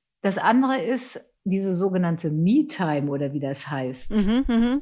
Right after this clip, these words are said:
Speaker 1: Die
Speaker 2: mhm.
Speaker 1: gibt's nicht. Die gibt's,
Speaker 2: Ja.
Speaker 1: die existiert null Komma null, wobei ich sagen würde, wenn ich mit meiner Tochter, äh, über den Weihnachtsmarkt gehe, das ist ja Me-Time. Oder wenn wir uns unterhalten, das ist ja Me-Time. Natürlich bin ich da schon auch in der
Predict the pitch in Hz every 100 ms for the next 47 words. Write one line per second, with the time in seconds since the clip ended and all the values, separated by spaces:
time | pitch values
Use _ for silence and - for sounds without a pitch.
0 | 214 220 202 233 - - 131 127 - -
1 | _ _ 180 170 185 165 - 190 196 208
2 | 226 - 220 208 - - 196 220 254 247
3 | 220 180 170 170 202 302 - _ _ 208
4 | 185 180 196 196 202 190 190 180 180 180
5 | 185 175 170 170 165 208 - 196 180 175
6 | - _ _ _ _ _ - 185 180 -
7 | 190 185 180 226 233 190 185 170 170 180
8 | 190 180 180 247 220 175 151 147 156 139
9 | 123 120 - _ - 202 196 196 196 175
10 | - 180 165 156 160 165 165 147 208 -
11 | 180 160 156 147 160 147 156 156 214 220
12 | - 202 190 196 185 - 196 190 117 165
13 | 185 180 170 165